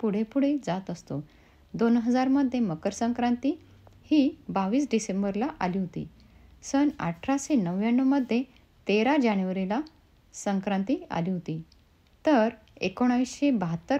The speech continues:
पर्यंत मकर संक्रांती चौदा जानेवारीलाच येत होती. दोन हजार पंच्याऐंशी पर्यंत मकर संक्रांती कधी चौदाला, तर कधी पंधरा जानेवारीला येत राहील. एकविसाव्या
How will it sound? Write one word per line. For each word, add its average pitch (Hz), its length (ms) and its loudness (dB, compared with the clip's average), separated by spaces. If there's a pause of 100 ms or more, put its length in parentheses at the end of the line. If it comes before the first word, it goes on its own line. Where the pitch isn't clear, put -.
(120)
पर्यंत 269 400 0
मकर 170 420 -4
संक्रांती 269 680 -2 (460)
चौदा 226 360 2
जानेवारीलाच 214 800 0
येत 196 260 -6
होती. 143 280 -8 (1300)
दोन 269 220 2
हजार 370 220 0 (120)
पंच्याऐंशी 214 600 -2
पर्यंत 240 440 -2 (260)
मकर 185 300 -4
संक्रांती 254 680 -2 (120)
कधी 208 360 -2 (200)
चौदाला, 202 600 -2 (360)
तर 277 220 -2
कधी 277 280 0 (340)
पंधरा 214 360 0 (260)
जानेवारीला 190 560 -2 (140)
येत 220 200 -4
राहील. 170 240 -4 (640)
एकविसाव्या 359 720 0